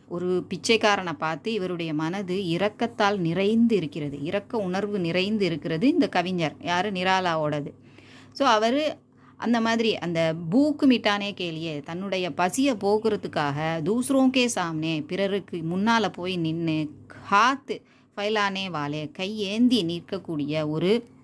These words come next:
பிச்சைக்காரனின் தயனீய தசா, இழிந்த நிலை, கீழ்நிலைய,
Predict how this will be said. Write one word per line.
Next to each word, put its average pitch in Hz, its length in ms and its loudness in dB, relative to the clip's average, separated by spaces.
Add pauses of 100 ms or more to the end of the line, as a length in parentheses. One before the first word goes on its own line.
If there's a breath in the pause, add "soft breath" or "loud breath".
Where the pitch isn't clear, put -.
(1400 loud breath)
பிச்சைக்காரனின் 202 1000 2
தயனீய 254 580 2
தசா, 165 520 -4 (340)
இழிந்த 233 500 4
நிலை, 165 520 -2
கீழ்நிலைய, 220 800 2